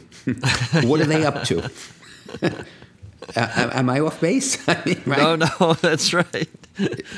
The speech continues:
Speaker 1: And then most people, by the time they get to bed, are exhausted.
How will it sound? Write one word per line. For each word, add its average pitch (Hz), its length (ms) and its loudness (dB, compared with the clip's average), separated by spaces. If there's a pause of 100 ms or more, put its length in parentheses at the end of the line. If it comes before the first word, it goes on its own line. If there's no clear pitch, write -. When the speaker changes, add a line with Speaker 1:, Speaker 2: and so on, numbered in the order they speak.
(100)
Speaker 1:
And 208 160 2
then 220 120 2
most 226 260 0
people, 202 260 0
by 180 160 0
the 180 60 -4
time 208 140 0
they 190 80 0
get 190 160 -2
to 180 60 -2
bed, 214 160 -2
are 214 120 2
exhausted. 170 840 0